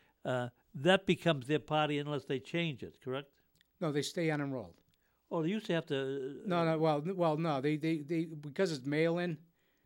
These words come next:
Speaker 2: you know, the mail-in stuff, they're just getting the ballot they requested, and we're not, we don't have to change anyone back, or we're not changing anyone's party. They stay as unenrolled.
Speaker 1: Oh, I see. That, well, and, and, uh, is that just for the, because it was, the procedure being done this year is different from the standard one?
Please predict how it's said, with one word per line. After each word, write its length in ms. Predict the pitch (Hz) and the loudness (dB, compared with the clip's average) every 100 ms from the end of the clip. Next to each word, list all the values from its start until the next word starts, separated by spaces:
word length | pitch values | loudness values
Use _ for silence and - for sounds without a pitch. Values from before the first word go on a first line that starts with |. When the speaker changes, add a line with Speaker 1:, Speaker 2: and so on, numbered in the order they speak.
| _ - | _ -6
Speaker 2:
you 60 | 151 | -4
know, 40 | |
the 100 | 135 | -2
mail-in 420 | 147 165 180 160 | 2 2 4 2
stuff, 380 | 131 - 143 - | -2 -4 -4 -2
they're 100 | 151 | -2
just 220 | 147 156 - | -2 -4 -2
getting 180 | 156 139 | -4 -4
the 60 | |
ballot 420 | 120 131 131 131 | -6 -4 -2 -4
they 100 | - | -4
requested, 600 | 123 117 - 131 127 - 110 | -6 -6 -4 -4 -4 -8 -10
and 100 | 117 | -6
we're 100 | 131 | -6
not, 200 | 135 127 139 | -6 -8 -10
we 120 | 135 | -8
don't 140 | 147 147 | -4 -4
have 100 | 131 | -4
to 80 | 127 | -8
change 360 | - 135 127 | -6 -4 -2
anyone 320 | 127 123 117 | -4 -4 -8
back, 400 | 107 120 120 120 _ - _ - | -10 -8 -8 -10 _ -20 _ -4
or 80 | 139 | 0
we're 60 | |
not 160 | 165 160 | 2 0
changing 360 | 170 156 135 135 | 0 0 0 -2
anyone's 280 | 127 113 | -2 -4
party. 340 | - 135 127 110 | -8 -4 -4 -4
They 140 | 123 | -6
stay 280 | 131 - 135 | -6 -4 -4
as 120 | 117 | -4
unenrolled. 500 | 113 107 101 101 85 _ _ _ _ _ _ _ _ - | -8 -10 -14 -16 -20 _ _ _ _ _ _ _ _ -2
Speaker 1:
Oh, 120 | 160 165 | 4 6
I 100 | 214 | 4
see. 200 | - 147 | 4 4
That, 220 | 180 160 | 4 4
well, 140 | 165 | 2
and, 220 | 190 160 | 2 0
and, 180 | 185 180 - | -2 -6 -8
uh, 260 | 180 175 - - | -8 -10 -12 -10
is 320 | - - 160 | -8 -2 0
that 220 | 156 196 - | 4 2 4
just 200 | 214 - | 2 4
for 100 | 170 | -2
the, 340 | 127 151 143 | -2 -8 -8
because 380 | 135 151 175 147 | -6 -2 0 0
it 20 | |
was, 180 | 143 - | -2 -4
the 140 | 165 143 139 131 | -10 -8 -10 -12
procedure 420 | 151 - 180 147 | -12 -2 -2 -2
being 200 | 147 156 | -2 -2
done 220 | 143 156 | 2 2
this 200 | 165 165 | 2 0
year 120 | 175 | 0
is 40 | 151 | 0
different 360 | 139 135 151 | -2 -4 -4
from 140 | 127 135 | -6 -6
the 80 | 135 | -6
standard 400 | - 151 151 151 | -4 -4 -2 -4
one? 260 | 160 160 | -4 -6